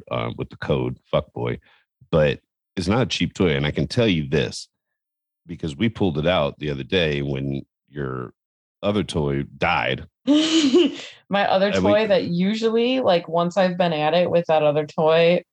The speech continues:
Speaker 2: it, it, you're not going to any other toy and getting me off type of thing. Like,
Speaker 1: So
Speaker 2: eh, okay, true.
Speaker 1: <laughs>
Speaker 2: That's, that's pretty much the only thing.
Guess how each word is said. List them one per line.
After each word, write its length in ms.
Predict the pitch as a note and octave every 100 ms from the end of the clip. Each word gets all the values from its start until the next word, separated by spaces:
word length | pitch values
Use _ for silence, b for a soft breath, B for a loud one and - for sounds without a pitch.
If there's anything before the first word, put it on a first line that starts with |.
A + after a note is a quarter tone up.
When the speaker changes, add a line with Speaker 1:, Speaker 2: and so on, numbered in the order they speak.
| -
Speaker 2:
it, 260 | - - -
it, 160 | - - -
you're 540 | D#3+ D#3 - D3+ F3
not 260 | D#3+ C3 - _ _ _
going 360 | - D#3 C#3+ C#3
to 240 | C#3+ - -
any 240 | D3 D#3
other 240 | - -
toy 360 | - - - -
and 260 | F3 - -
getting 260 | - - -
me 160 | -
off 260 | A#1+ - - -
type 200 | F#3 -
of 100 | D#3+
thing. 240 | E3 - E3+ - _ _ -
Like, 220 | D#3+ -
Speaker 1:
So 180 | A#2 A#2 _ _ _ _ _ _ _ _ _
Speaker 2:
eh, 540 | - F3+ F3+ E3 D#3+ D#3 -
okay, 280 | D#3+ E3 D#3
true. 240 | - D3+ -
Speaker 1:
<laughs> 140 | - -
Speaker 2:
That's, 340 | E3 D#3 F3
that's 580 | C#3 G3+ D#3+ D3+ - - _ _ _
pretty 180 | - A3
much 240 | F#3 E3+ -
the 120 | E3
only 300 | D#3 D3+ D3
thing. 420 | D3+ C#3 D#3 D#3+